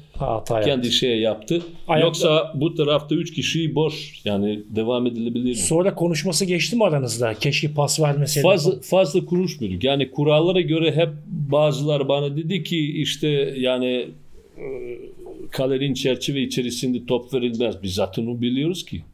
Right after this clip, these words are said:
Speaker 2: Nasıl bilmiyoruz ki ama
Speaker 1: Tabii.
Speaker 2: o anda
Speaker 1: O anda başka bir
Speaker 2: o
Speaker 1: şey
Speaker 2: anda
Speaker 1: yapamazsın.
Speaker 2: farklı düşünüyorsun. Bir an evvel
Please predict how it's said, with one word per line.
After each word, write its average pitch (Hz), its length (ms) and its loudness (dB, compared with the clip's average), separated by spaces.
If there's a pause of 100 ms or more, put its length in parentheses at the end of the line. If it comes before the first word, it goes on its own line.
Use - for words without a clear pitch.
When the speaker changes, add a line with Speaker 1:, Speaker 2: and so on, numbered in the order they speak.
Speaker 2:
Nasıl 95 300 -2
bilmiyoruz 143 400 -4
ki 92 160 -2
ama 113 320 -2
Speaker 1:
Tabii. 113 240 -6
Speaker 2:
o 180 260 6
anda 113 360 2
Speaker 1:
O 180 120 4
anda 156 340 2
başka 147 240 2
bir 135 60 2
Speaker 2:
o - 20 2
Speaker 1:
şey 147 80 4
Speaker 2:
anda 139 100 2
Speaker 1:
yapamazsın. 120 360 0
Speaker 2:
farklı 127 260 -2
düşünüyorsun. 156 720 -2
Bir 135 140 0
an 127 340 -2 (120)
evvel 123 320 0